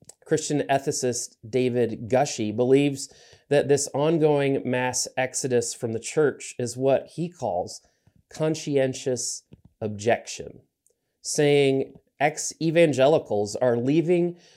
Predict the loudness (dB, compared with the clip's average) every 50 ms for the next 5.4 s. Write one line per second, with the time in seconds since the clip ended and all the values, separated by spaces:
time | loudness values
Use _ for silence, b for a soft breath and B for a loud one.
0 | b b -14 -2 4 6 6 6 6 2 -2 -6 -6 -4 -2 -2 -2 -2 0 2
1 | 2 2 2 2 0 0 0 0 -2 0 0 0 2 0 0 -2 -6 -10 -8 -6
2 | -6 -6 -6 -8 -8 -8 -8 -6 -4 -4 -4 -2 -2 -2 -4 -2 -4 -6 -8 -6
3 | -6 -4 -4 -4 -4 -6 -4 -4 -4 -4 -4 -6 -8 -8 -6 -2 -2 -2 -2 -2
4 | -6 -8 -10 -6 -4 -2 0 0 0 -2 -4 -4 -4 -2 -2 -2 -4 -6 -6 -4
5 | -2 -2 -2 -2 -2 -4 -6